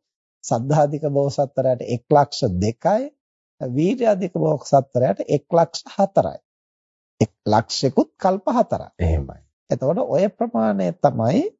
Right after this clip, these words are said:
Speaker 1: සම්මා සම්බුද්ධත්වයේ සඳහා පාරමිතා පිරිය යුතු කාලය හැටියට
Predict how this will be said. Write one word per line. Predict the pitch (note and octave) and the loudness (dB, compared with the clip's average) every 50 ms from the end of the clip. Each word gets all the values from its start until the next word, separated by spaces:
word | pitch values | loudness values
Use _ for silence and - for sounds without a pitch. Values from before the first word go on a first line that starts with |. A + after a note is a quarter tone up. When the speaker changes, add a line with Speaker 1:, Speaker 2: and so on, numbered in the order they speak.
| _ | _
Speaker 1:
සම්මා | - - - C3 A#2+ C3+ D#3 E3+ G3 G#3+ A#3 | -12 -4 0 0 0 0 0 0 0 0 -2
සම්බුද්ධත්වයේ | G#3+ - G#3+ G3+ F#3+ F#3 F3 E3 D#3 D3+ D3 D3+ D3 - _ - C3+ C3 | 0 2 2 2 2 0 -2 -4 -2 0 0 0 0 0 _ -2 -2 -2
සඳහා | - - C3+ B2 A2+ A2+ E3 A3+ A3 | -2 -2 -2 -2 0 0 0 -2 -2
පාරමිතා | _ E3 D#3 D3+ D3+ D3+ D3 C#3+ C#3 - - D3 C#3+ C3+ | _ -2 0 0 0 -2 -4 -6 -8 -2 2 2 2 2
පිරිය | - - C3+ B2 C3 B2+ | 0 -4 -2 0 0 0
යුතු | B2+ B2 B2 - | 0 -2 -4 -8
කාලය | G#3 - - C#3+ C3 B2 B2 B2 | -8 -4 -2 0 0 0 0 -2
හැටියට | A#2+ G2 A#2+ A2+ - A2+ G#2+ G#2+ G#2+ - | -2 -2 -4 -2 -2 -2 -2 -2 0 0